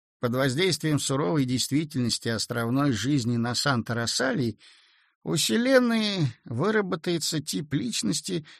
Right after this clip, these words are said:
совершенно отличный от ее отца, прежде чем ей суждено было погрузиться в голубой туннель, ведущий в загробную жизнь. Она научится также бегло говорить по-японски. В эру больших мозгов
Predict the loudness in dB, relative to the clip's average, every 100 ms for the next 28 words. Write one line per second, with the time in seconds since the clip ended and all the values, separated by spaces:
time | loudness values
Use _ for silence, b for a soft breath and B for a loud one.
0 | B -2 0 0 0 0 2 2 2 -2
1 | -2 -4 -4 0 2 0 -2 -4 -2 0
2 | -2 -4 -2 0 0 0 -4 -12 _ _
3 | _ 0 0 2 0 2 2 2 2 2
4 | 2 2 4 2 0 -4 -4 -4 -2 0
5 | -2 -2 -4 -4 -4 -2 -2 -2 -2 0
6 | 2 2 2 0 -2 -4 -2 -4 -2 -2
7 | 0 -2 0 0 0 0 0 -2 -6 -14
8 | b b b b _ _ -4 -2 0 2
9 | 2 2 0 -4 -6 -4 -4 -4 -4 -2
10 | -2 0 0 0 -4 -4 -4 -4 -6 -8
11 | -10 -10 -10 -4 0 0 -2 -4 -6 b
12 | b b b b b _ _ -2 4 6
13 | 6 4 4 4 2 0 0 0 0 0
14 | 0 0 -8